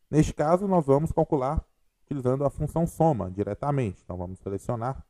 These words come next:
os valores que desejamos somar e obtivendo, assim, o valor total. Ok?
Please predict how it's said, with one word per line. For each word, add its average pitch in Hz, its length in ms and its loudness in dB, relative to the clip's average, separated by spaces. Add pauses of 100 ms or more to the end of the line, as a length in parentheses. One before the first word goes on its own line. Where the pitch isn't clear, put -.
(180)
os 95 140 -4
valores 95 300 -4
que - 100 -10
desejamos 113 380 -4
somar 170 340 0 (420)
e 160 60 8
obtivendo, 135 680 0
assim, 135 420 -2
o 135 60 -6
valor 127 280 2
total. - 380 -6 (680)
Ok? 185 460 0